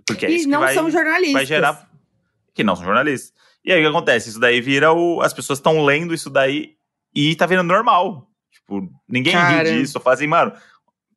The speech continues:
Speaker 1: que bosta de manchete é essa? Que tem mais número que letra."
Speaker 2: Lá atrás, a gente discutia na faculdade sobre a importância de um veículo ser par-, imparcial.
Speaker 1: É.
Speaker 2: Hoje, a preocupação é se a pessoa vai ler, a ma-, se ela vai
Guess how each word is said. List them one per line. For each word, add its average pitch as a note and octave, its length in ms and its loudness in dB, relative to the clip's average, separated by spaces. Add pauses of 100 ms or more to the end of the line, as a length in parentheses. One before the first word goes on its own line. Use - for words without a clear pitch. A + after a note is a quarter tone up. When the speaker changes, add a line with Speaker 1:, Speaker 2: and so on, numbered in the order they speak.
Speaker 1:
que D3+ 100 -2
bosta D3 400 0
de F#3+ 80 -8
manchete D3 540 0
é B2+ 140 4
essa? A#2+ 180 -8
Que - 100 -20
tem C3 120 0
mais D#3+ 180 2
número E3+ 260 -2
que E3+ 120 -4
letra." A2 500 0
Speaker 2:
Lá A#3+ 240 4
atrás, C#4+ 460 0
a C4 60 4
gente B3 260 0
discutia B3+ 360 -2
na A#3+ 120 2
faculdade A3 640 0
sobre A3 440 0 (600)
a G3+ 200 2
importância B3 720 0
de C#4 80 0
um C#4+ 60 2
veículo C4+ 340 0
ser C4+ 360 -2
par-, B3+ 240 0
imparcial. A#3 1040 2 (560)
Speaker 1:
É. G#3+ 40 2
Speaker 2:
Hoje, A3+ 600 2
a G3+ 100 0
preocupação C4+ 760 0
é B3+ 380 2 (2250)
se C4+ 120 -4
a D4 60 2
pessoa D4+ 240 2
vai D4 220 2
ler, C#4 280 2
a F#3 120 2
ma-, F#3 280 -4
se - 120 -2
ela A#3+ 120 4
vai D#4 240 2